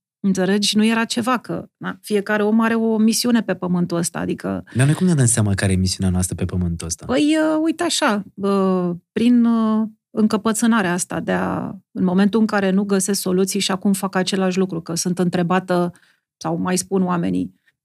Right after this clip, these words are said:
Speaker 1: "Mm, eu am credința mea, mă rog, eu cred că Dumnezeu e în interiorul tău, că eu mă rog la mine în cameră, că mă rog pe balcon, că Dumnezeu este pretutindeni." Evident că este pretutindeni.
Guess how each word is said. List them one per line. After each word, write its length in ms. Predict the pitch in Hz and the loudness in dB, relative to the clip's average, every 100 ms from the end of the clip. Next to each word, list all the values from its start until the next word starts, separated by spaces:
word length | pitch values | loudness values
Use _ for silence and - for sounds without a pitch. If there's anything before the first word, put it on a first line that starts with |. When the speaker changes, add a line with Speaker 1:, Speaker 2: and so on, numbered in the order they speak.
| - | -4
Speaker 1:
"Mm, 180 | 208 - | -2 -4
eu 160 | - 240 | -2 0
am 120 | 208 | 2
credința 520 | 196 196 202 190 156 | 2 2 2 2 0
mea, 460 | 165 220 240 220 202 | 0 2 4 2 0
mă 140 | 170 165 | -2 -2
rog, 320 | 185 180 170 165 | 0 0 -2 0
eu 160 | 165 175 | 0 -2
cred 280 | 175 208 190 | 0 -2 -2
că 200 | - 180 | -4 -2
Dumnezeu 480 | 175 175 170 180 185 | 0 -2 0 0 0
e 100 | 175 | 0
în 80 | 175 | 0
interiorul 500 | 170 180 175 175 - | -2 -2 -4 -4 -4
tău, 320 | - 208 208 196 | -2 0 2 0
că 200 | - 165 | -4 -2
eu 160 | 185 | -2
mă 140 | 180 185 | -2 -2
rog 260 | 180 175 | -2 0
la 100 | 180 | 0
mine 240 | 180 175 175 | 0 0 -2
în 100 | 170 | -2
cameră, 500 | 190 196 202 180 175 | -2 0 2 0 -2
că 160 | - | -4
mă 100 | 180 | -4
rog 120 | 175 175 | -2 -4
pe 100 | 165 | -6
balcon, 640 | 165 175 175 196 196 196 | -2 -4 -4 -2 0 0
că 160 | - | -2
Dumnezeu 440 | 175 175 175 170 185 | -2 -2 -2 0 0
este 260 | 180 - | 0 -2
pretutindeni." 720 | 175 185 180 165 185 180 170 165 | -4 -4 -4 -4 0 0 0 0
Evident 640 | 185 165 175 180 208 151 - - - - - - _ | 0 0 2 4 4 2 -2 -20 -20 -20 -20 -20 _
că 140 | 185 | 0
este 300 | 180 165 - | 2 2 -2
pretutindeni. 800 | - 170 175 165 160 - - | -2 -2 -2 0 0 0 -4